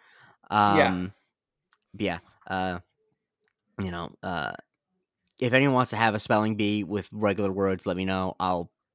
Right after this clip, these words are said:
Speaker 2: come, you know, fuck shit up. S-, or so, a spelling bee
Speaker 1: Okay.
Speaker 2: with celebrities' names, um, or athlete names.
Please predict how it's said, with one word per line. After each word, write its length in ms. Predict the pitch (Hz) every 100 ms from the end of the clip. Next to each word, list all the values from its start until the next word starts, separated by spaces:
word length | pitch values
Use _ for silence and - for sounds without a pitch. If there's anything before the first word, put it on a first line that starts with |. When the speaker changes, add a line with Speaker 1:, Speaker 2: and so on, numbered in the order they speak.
| _ -
Speaker 2:
come, 340 | 95 92 92 - -
you 140 | 98
know, 260 | 90 85 95 _ _ _ _ _ _
fuck 200 | 107 101
shit 180 | - 92
up. 240 | 92 - _ _ _ -
S-, 80 | -
or 120 | 180 151
so, 200 | 156 143
a 80 | 131
spelling 340 | - 127 123
bee 60 | 123
Speaker 1:
Okay. 60 | 117
Speaker 2:
with 80 |
celebrities' 500 | - 107 107 107 117
names, 400 | 117 113 120 - - _ _ _ _ _
um, 400 | 95 90 87 87 - -
or 120 | 135
athlete 460 | 135 131 - 147 156
names. 440 | 151 156 165 -